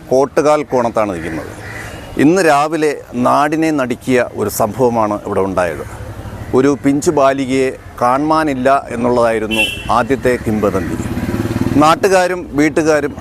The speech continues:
അന്വേഷിച്ചു തുടങ്ങി. കുറച്ച് സമയം കഴിഞ്ഞപ്പോൾ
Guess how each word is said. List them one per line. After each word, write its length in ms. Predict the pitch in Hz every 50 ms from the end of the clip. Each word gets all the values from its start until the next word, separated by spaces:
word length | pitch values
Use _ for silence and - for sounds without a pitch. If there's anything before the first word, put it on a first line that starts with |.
| -
അന്വേഷിച്ചു 360 | 113 120 127 123 - - 135 117
തുടങ്ങി. 260 | 90 85 76 - - - - - - - - - - - - - - - - - - - - - - - -
കുറച്ച് 260 | 156 160 160 165 185 - 208
സമയം 260 | 175 170 170 175 175 139
കഴിഞ്ഞപ്പോൾ 440 | 151 151 143 151 151 113 147 135 120